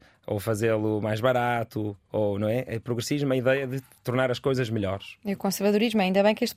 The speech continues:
Speaker 2: copo existe e que alguém o fez e
Speaker 1: Hum.
Speaker 2: vamos mantê-lo
Speaker 1: Não.
Speaker 2: aqui connosco para nos matar a sede.
Speaker 1: Sim, mais ou menos. Acho que é mais profundo do que isso. É, o conservadorismo, ao contrário do que muitos conservadores pensam,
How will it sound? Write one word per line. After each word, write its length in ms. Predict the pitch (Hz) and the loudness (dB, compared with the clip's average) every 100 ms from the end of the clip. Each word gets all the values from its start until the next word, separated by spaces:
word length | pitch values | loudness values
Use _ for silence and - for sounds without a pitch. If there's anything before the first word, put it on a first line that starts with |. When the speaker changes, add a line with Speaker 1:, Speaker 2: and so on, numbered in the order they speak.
| - | 0
Speaker 2:
copo 220 | 240 233 | 0 2
existe 460 | 277 269 277 254 240 | 2 4 2 2 0
e 40 | |
que 60 | 208 | 4
alguém 240 | 202 202 | 6 6
o 60 | 214 | 2
fez 580 | - 254 262 254 220 - | 4 4 6 4 0 -2
e 40 | |
Speaker 1:
Hum. 40 | - | 2
Speaker 2:
vamos 180 | 214 208 | 2 6
mantê-lo 580 | 233 233 240 233 220 - - - | 6 6 6 6 4 -2 -12 -2
Speaker 1:
Não. 140 | 151 160 | 4 4
Speaker 2:
aqui 220 | - 240 | 6 4
connosco 380 | 247 233 269 - | 6 6 6 4
para 100 | 262 | 2
nos 100 | 254 | 4
matar 260 | 254 247 | 4 4
a 60 | 254 | 2
sede. 280 | - 285 320 - | 2 -2 -2 -10
Speaker 1:
Sim, 320 | - 147 127 | -2 0 2
mais 220 | 131 156 | 2 4
ou 80 | 151 | 4
menos. 220 | 131 117 | 4 4
Acho 120 | 123 | 2
que 100 | - | 2
é 20 | 131 | 0
mais 180 | 143 | 0
profundo 380 | - 143 - 156 | -2 -6 0 0
do 60 | 139 | 0
que 120 | - | 0
isso. 200 | 113 101 - | -2 -2 0
É, 220 | 110 90 - _ | 0 -2 -8 _
o 60 | - | -6
conservadorismo, 920 | - 175 165 143 131 120 107 101 110 - | 0 0 2 2 2 0 -2 -2 -6 -2
ao 120 | 143 | -2
contrário 560 | - 160 196 190 165 131 | 0 2 4 4 2 0
do 80 | |
que 120 | 127 151 | -4 0
muitos 220 | 170 - | 0 0
conservadores 840 | - 143 - 131 127 127 110 - | 0 0 2 2 4 2 0 -4
pensam, 580 | - 120 110 - 110 127 | 0 2 2 0 -2 -4